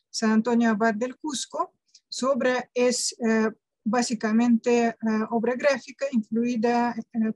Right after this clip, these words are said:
por el expresionismo en las artes visuales y el simbolismo en el ámbito literario aplicado a la creación visual.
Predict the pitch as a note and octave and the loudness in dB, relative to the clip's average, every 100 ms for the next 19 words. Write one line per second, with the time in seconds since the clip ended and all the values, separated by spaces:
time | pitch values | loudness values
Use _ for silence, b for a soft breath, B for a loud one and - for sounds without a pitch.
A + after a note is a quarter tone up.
0 | _ B3+ B3 B3 A#3 A3 - A3+ A3 A#3+ | _ 2 4 4 0 -2 -2 -2 -2 2
1 | A3+ B3 - A3+ A3 G#3 G#3+ - A#3+ B3 | 2 2 0 -2 0 0 -2 -4 -6 -6
2 | A3+ A#3+ - C4+ B3 C4+ F4 - - B | -8 -8 -6 0 0 0 -4 -6 -12 B
3 | B B _ _ - B3+ - A3+ - A3 | B B _ _ -6 -4 0 -2 2 4
4 | A3 A3+ A#3 A#3+ A3+ G#3+ G#3+ A#3 A#3+ C4 | 4 2 0 2 4 4 4 2 0 -2
5 | C4 C4 C#4 C4+ B3+ C#4 C#4 A#3 G#3 G#3 | -8 -6 -2 0 0 -2 -4 -4 -2 -2
6 | A#3 A3 A#3 A3 G3+ G3+ G3+ - A3 G#3+ | 0 2 2 0 -2 -6 -6 -4 -2 0
7 | G3+ G3+ - G#3+ G3+ | 0 -2 -4 -2 0